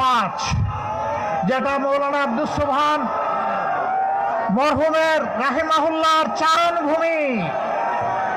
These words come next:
যেই ভূমিকে দফায় দফায় তিনি তৈরি করেছেন, এই ভূমিতে তার পক্ষে প্রতিনিধিত্ব করবেন পাবনার জনগণের নেতা জনাব মাওলানা ইকবাল হুসাইন। তার হাতেও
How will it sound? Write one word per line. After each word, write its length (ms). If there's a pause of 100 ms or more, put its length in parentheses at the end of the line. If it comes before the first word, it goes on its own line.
(140)
যেই 260
ভূমিকে 360 (140)
দফায় 380
দফায় 380
তিনি 160 (120)
তৈরি 340
করেছেন, 600 (1000)
এই 100 (120)
ভূমিতে 340 (120)
তার 200 (120)
পক্ষে 280 (120)
প্রতিনিধিত্ব 580 (160)
করবেন 500 (680)
পাবনার 480 (120)
জনগণের 520 (140)
নেতা 300 (920)
জনাব 440 (280)
মাওলানা 400 (100)
ইকবাল 340 (100)
হুসাইন। 600 (600)
তার 240 (100)
হাতেও 300